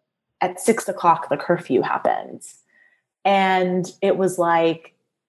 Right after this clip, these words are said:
it didn't seem like it when you were watching it because we were seeing so many of the images that had happened at, like, three o'clock, you know? But if you're watching the live images at five thirty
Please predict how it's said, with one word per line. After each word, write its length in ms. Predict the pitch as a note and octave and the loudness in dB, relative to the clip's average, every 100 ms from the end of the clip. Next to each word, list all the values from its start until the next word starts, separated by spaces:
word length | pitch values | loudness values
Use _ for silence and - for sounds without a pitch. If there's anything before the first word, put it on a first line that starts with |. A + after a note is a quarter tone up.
| _ - | _ -4
it 100 | G3+ | 0
didn't 300 | C#4 D#4+ C#4+ - | 2 2 0 -4
seem 340 | - G#3 A3 | -2 0 2
like 220 | G#3 F#3+ | 2 2
it 100 | F3+ | 2
when 120 | F3 | 2
you 100 | E3+ | 0
were 120 | E3 D#3 | 2 2
watching 440 | D3+ D3 A3 A3 | 2 0 -2 0
it 260 | A#3 A#3+ A#3+ - _ _ _ _ _ _ _ - | 2 2 0 -12 _ _ _ _ _ _ _ -2
because 260 | G#3+ G#3+ | -2 0
we 100 | F#3 | 2
were 100 | F#3+ | 2
seeing 300 | F#3 F#3+ F#3 | 2 -2 -2
so 160 | F3+ F3+ | 0 0
many 200 | F3 E3+ | 2 2
of 120 | D#3+ | 0
the 120 | E3+ | 0
images 460 | D#3+ D#3+ E3+ E3+ E3 | 0 0 2 2 2
that 80 | E3 | -4
had 80 | D#3 | -2
happened 440 | - D#3+ F3 E3+ | 2 2 2 0
at, 100 | E3 | 2
like, 160 | D#3+ D3+ | 2 -2
three 260 | - D#3+ D#3 | -4 0 0
o'clock, 600 | D#3+ E3 D#3+ D#3 - _ _ _ - | 2 0 0 -4 -18 _ _ _ -4
you 140 | F3 | 0
know? 360 | E3 D#3+ G#3+ - - - _ _ _ - | 2 2 0 -2 -18 -20 _ _ _ -2
But 420 | G#3 G3 F#3 - - - _ _ _ - | 2 4 2 0 -14 -20 _ _ _ -2
if 140 | G#3 | 0
you're 180 | A3+ A3 | 2 4
watching 360 | B3+ D#4+ C#4+ | 2 2 0
the 100 | G3 | 2
live 260 | F#3 F3+ E3+ | 4 4 2
images 500 | A3 G3+ D#3+ D3+ - | 2 0 0 -2 0
at 160 | D3 - | -2 0
five 280 | D3+ D#3 | 0 0
thirty 680 | F3+ F3 E3+ D#3+ D#3 E3+ | 2 2 4 2 0 -4